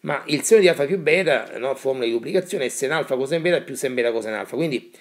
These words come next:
questo ci va a dire che questo seno omega t più φ si può scrivere in questa forma. E se torniamo indietro,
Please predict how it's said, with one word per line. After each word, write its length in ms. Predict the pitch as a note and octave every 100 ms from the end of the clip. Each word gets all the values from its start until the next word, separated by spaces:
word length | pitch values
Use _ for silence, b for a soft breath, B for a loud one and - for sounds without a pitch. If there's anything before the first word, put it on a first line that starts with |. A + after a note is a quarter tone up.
| b b b
questo 280 | F#3 D#3+ D3
ci 120 | D#3
va 100 | D#3
a 20 |
dire 240 | D#3+ B2+
che 260 | C3 B2 -
questo 560 | G3 G#3+ - - D3 B2
seno 280 | - C#3
omega 220 | D3+ C3+ A2+
t 140 | C#3
più 140 | B2+
φ 120 | - B2
si 140 | G2+
può 160 | D#3 C#3+
scrivere 320 | - C3+ B2+
in 80 | -
questa 260 | G#2+ G#2
forma. 640 | - E3 A#2 G2+ G2 - _ b b b b b b -
E 220 | E3+ -
se 160 | -
torniamo 340 | E3+ F3 A#3 G#3
indietro, 840 | F3 D#3 C#3+ G#2+ B2 B2+ D#3 -